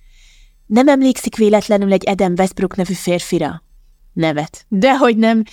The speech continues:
Mindig szívesen láttuk a szállodában. Minden évben ide járt. Egy darabig egyedül jött, aztán jó pár év után már a feleségével együtt.” „Mi történt vele?” „Úgy tudom, Chicagóban élnek. Nincs gyereke.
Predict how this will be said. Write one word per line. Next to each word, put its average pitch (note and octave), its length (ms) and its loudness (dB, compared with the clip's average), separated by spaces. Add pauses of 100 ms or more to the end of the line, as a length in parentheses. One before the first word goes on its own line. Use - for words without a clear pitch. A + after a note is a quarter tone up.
(180)
Mindig A3 300 2
szívesen G3 420 -2
láttuk F3+ 360 -4
a F#3+ 40 0
szállodában. F3+ 840 -2
Minden G3+ 360 2
évben E3+ 300 -4
ide E3 180 -4
járt. F3 360 -6 (440)
Egy A3 120 -2
darabig G3 380 0
egyedül F#3 340 0
jött, A#3 240 2
aztán G3+ 260 -4
jó G#3 160 2
pár D#3+ 200 -4
év D#3+ 120 -4
után D#3+ 260 -4
már D3 160 -2
a D3 40 -6
feleségével D3 800 -8
együtt.” - 560 -10 (840)
„Mi A3+ 160 2
történt D#3+ 440 -4
vele?” F3 340 -6 (540)
„Úgy C#4 160 2
tudom, A#3 280 0
Chicagóban F3+ 680 -2
élnek. F#3 380 -2 (200)
Nincs F#3+ 260 -4
gyereke. E3+ 540 -4